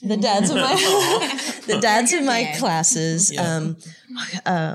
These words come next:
Speaker 1: really want to be a good dad. And,
Speaker 3: Mm-hmm.
Speaker 1: um, just this week, a dad told me that after our class, he went and he called his son. And, um, I'm trying not to cry.
Speaker 2: Mm.
Speaker 1: Um, he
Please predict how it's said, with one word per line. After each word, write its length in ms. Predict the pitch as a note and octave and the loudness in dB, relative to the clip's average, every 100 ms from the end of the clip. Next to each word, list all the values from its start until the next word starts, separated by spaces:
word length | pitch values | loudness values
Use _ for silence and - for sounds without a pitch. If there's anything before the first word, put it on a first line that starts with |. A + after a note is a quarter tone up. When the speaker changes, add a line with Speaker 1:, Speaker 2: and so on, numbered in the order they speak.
| - | -6
Speaker 1:
really 640 | F3 F#3+ G#3 G#3 F#3+ E3 - | -2 0 0 0 0 -4 -8
want 320 | E3 F3+ G3 - | -4 -4 -4 -4
to 100 | E3 | -2
be 200 | D#3 D3+ | -2 -4
a 60 | |
good 260 | D3+ D3 C#3+ | -4 -8 -6
dad. 480 | - - - - - | -8 -8 -8 -10 -6
And, 340 | D#3+ D#3 D3+ B2+ - | -2 -2 -2 -6 -8
Speaker 3:
Mm-hmm. 80 | E3 | -4
Speaker 1:
um, 360 | D#3 D3 D3 D3 _ - - - _ _ | -4 -4 -6 -8 _ -20 -20 -20 _ _
just 420 | - G3 F#3+ - - | -2 2 4 4 2
this 360 | F3 - - | 2 2 2
week, 500 | F#3+ D#4 D#3 E3 - - | -2 -2 -2 -6 -10 -4
a 80 | E3+ | -2
dad 500 | E3 E3 E3+ E3+ E3 - | 0 0 0 -2 -6 -10
told 340 | - F3 E3+ E3+ | -8 -4 -4 -2
me 260 | E3+ E3 D#3+ | -2 -2 -2
that 240 | D3 C#3+ - | -4 -4 -4
after 360 | E3 F3 - E3+ | -6 -6 -6 -6
our 120 | D#3 | -6
class, 640 | - E3 F3 E3 D3+ - | -6 -4 -2 -2 0 0
he 180 | D#3 F3 | 0 -4
went 240 | E3 D#3+ D#3+ | -4 -4 -4
and 100 | D#3+ | -6
he 100 | - | -8
called 360 | - D#3 D#3+ | -8 -8 -6
his 200 | D#3+ D3 | -4 0
son. 520 | - D3+ D3+ C#3 B2+ - - - - - - - | 0 -2 -6 -6 -8 -14 -20 -20 -20 -20 -20 -4
And, 300 | E3+ D#3+ D3+ | -2 -2 -4
um, 220 | D#3 D3 | -6 -6
I'm 60 | D3 | -8
trying 160 | - - | -10 -12
not 120 | E3 | -16
to 40 | - | -16
cry. 180 | E3+ C#3+ - - - | -16 -16 -20 -20 -20
Speaker 2:
Mm. 240 | G3 E3 D#3+ - - | -18 -16 -16 -10 -4
Speaker 1:
Um, 340 | F3+ F#3 F3+ | -2 0 -2
he 500 | F3 E3+ A3 G#3+ G#3 | -2 -2 0 0 -2